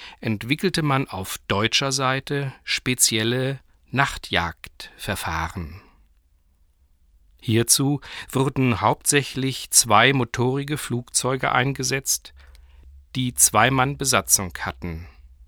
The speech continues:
Mit Hilfe der Funkmesstechnik und später von Radar konnten sie die britischen Flugzeuge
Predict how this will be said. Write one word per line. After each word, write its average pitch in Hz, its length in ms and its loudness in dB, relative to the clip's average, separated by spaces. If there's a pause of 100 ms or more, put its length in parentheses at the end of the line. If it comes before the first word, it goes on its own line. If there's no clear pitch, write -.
(1200)
Mit 107 160 -6
Hilfe 143 360 0
der 101 280 2
Funkmesstechnik - 1400 -4
und 117 460 -2 (540)
später 117 500 -2
von 107 380 -2
Radar 95 640 -4 (920)
konnten 143 440 -2
sie 131 260 -2
die 110 180 -4
britischen 110 540 -2
Flugzeuge 123 960 -2